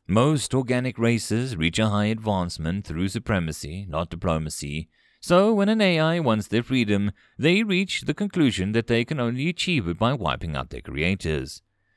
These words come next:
"Well then, I suppose I should be thankful that my ancestors had open minds,"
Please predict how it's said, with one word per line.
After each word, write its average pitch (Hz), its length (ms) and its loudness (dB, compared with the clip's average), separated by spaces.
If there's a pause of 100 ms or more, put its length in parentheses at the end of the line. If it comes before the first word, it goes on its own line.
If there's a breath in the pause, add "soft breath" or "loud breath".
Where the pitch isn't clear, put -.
(380)
"Well 147 240 2
then, 131 320 0
I 131 120 2
suppose 156 500 2
I 165 120 2
should 156 160 -2
be 175 100 2
thankful 131 640 0 (180 soft breath)
that 147 340 -2
my 123 220 -2
ancestors 120 760 0
had 139 160 2
open 104 300 2
minds," 117 680 2